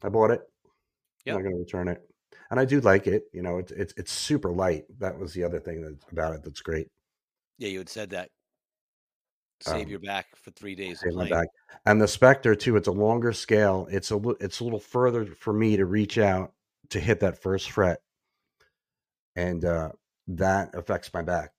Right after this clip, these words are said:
Speaker 1: too. So, and even though that bass is light, just having to reach out further like that kind of bends my back a, a different way. And it was, it was definitely affecting my back on Saturday, Sunday. So I might just use the Fender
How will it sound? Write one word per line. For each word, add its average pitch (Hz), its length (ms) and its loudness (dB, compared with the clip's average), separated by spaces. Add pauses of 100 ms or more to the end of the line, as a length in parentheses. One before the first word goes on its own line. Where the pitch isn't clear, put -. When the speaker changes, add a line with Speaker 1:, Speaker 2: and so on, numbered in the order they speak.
(260)
Speaker 1:
too. 85 240 -8
So, 85 320 -8
and 95 240 -6
even 113 280 0
though 107 160 2
that 92 220 0
bass 92 240 -2
is 78 120 -10
light, 92 340 0 (640)
just - 360 -10
having 95 340 -2
to 92 100 -10
reach 92 280 -6
out 92 200 -4
further 95 240 -2
like 92 200 -4
that 92 380 -4
kind 87 200 -10
of 76 180 -16
bends 87 260 -6
my 85 100 -8
back 85 280 -2
a, - 80 -10 (160)
a 80 100 -12 (140)
different 82 280 -6
way. 85 280 0 (480)
And 87 140 -2
it 85 80 -4
was, 85 260 -6
it 92 80 -8
was 90 160 -2
definitely 92 240 0
affecting 80 360 -6
my 78 120 -4
back 78 320 -4
on 73 160 -12
Saturday, 73 420 -8
Sunday. 76 400 -6
So 76 340 -6 (800)
I - 60 0
might 151 180 4
just 143 140 0
use 101 160 -2
the 78 80 -8
Fender 87 460 -6